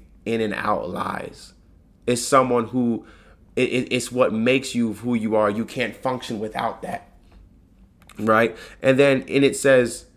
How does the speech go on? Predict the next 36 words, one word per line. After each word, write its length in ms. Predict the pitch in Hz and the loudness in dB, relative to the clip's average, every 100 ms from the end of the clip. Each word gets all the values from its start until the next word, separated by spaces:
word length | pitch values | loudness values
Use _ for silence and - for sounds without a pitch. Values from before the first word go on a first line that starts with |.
| _ _ _ | _ _ _
"It 200 | 127 101 | -2 -2
breathes 360 | 98 131 135 117 | 0 4 6 4
out 200 | 110 95 | 2 2
lies, 440 | 107 113 107 98 - | 4 6 4 -2 0
even 300 | 135 123 113 | 0 2 -2
half-truths." 960 | 101 123 120 110 - 123 107 87 - - _ _ _ | -2 -2 -2 -2 -6 -4 -4 -6 -16 -20 _ _ _
Half 420 | - - 165 180 - | -8 2 4 4 2
of 180 | 147 | 0
the 80 | 127 | 2
truth 340 | 123 156 160 123 | 0 0 -2 0
is 100 | 110 | 0
a 60 | |
lie. 500 | 107 123 135 117 120 - - _ _ _ _ _ _ _ _ _ _ - - | 0 0 -4 -6 -14 -20 -20 _ _ _ _ _ _ _ _ _ _ -6 2
There's 200 | 139 139 | 2 6
no, 400 | 160 165 147 - - - | 6 8 6 -2 -14 0
there's 240 | 131 123 | 0 2
no 200 | 139 147 | 2 2
half 280 | 139 143 135 | 2 0 0
and 100 | 120 | -2
half. 300 | 135 131 - | -2 -2 0
God 280 | 123 139 131 | 4 4 4
does 140 | 117 | 2
not 240 | 123 120 | 2 2
like 260 | 110 120 117 | 2 0 0
mixture. 580 | 110 127 - 113 104 - - - - - - | -2 -2 -2 0 0 -2 -16 -20 -20 -14 0
If 140 | 127 | 0
something 400 | 117 147 156 165 | 6 6 6 4
is 160 | 135 127 | 2 4
not 280 | 135 131 - | 4 4 2
fully 320 | 139 143 135 | 2 4 4
true, 360 | - 143 147 | 2 0 2
it's 160 | 135 104 | 0 2
a 60 | 107 | 2
lie, 320 | 110 117 101 | 4 2 0
point 320 | - 113 104 | -2 -2 0
blank. 400 | 110 101 87 | 0 0 -4